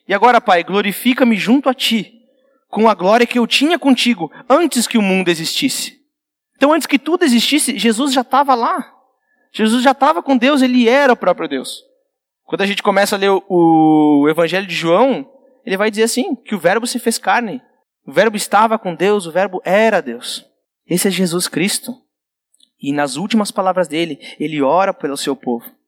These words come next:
Ele ora dizendo, "Chegou a hora, Deus. Me glorifica junto a ti.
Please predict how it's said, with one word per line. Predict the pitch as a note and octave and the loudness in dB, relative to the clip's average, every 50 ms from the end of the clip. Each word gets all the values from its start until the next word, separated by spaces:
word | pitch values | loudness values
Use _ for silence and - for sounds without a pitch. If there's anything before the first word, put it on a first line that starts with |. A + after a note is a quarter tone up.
| _ _ _ _ _ _ _ _ _ _ _ | _ _ _ _ _ _ _ _ _ _ _
Ele | - C#3 C#3 C#3+ | -8 -4 -2 0
ora | D#3 E3 E3+ | 0 0 -2
dizendo, | - F3 F#3 F3+ - - | -2 -4 -6 -6 -6 -8
"Chegou | - - - F#3 E3+ D#3 F#3+ | -6 -4 -4 -4 -2 0 2
a | G3 F3+ | 2 4
hora, | F3+ G3+ A3 G3 D3+ | 4 2 2 0 -2
Deus. | B2+ A#2+ - - - - _ _ _ _ _ _ _ _ _ _ _ _ - | -4 -8 -10 -10 -12 -12 _ _ _ _ _ _ _ _ _ _ _ _ -14
Me | D#3+ C#3+ | -10 -6
glorifica | C#3+ E3 F#3 F#3 - - A3 A#3 - G#3 F3 | -2 -2 -2 -2 -2 -2 -2 -2 -2 -2 -4
junto | - E3+ G#3+ A3+ - A3 | -2 0 0 0 0 -2
a | G3 | -4
ti. | - - - G#3 G3+ E3 - _ | -4 -6 -4 -4 -6 -6 -8 _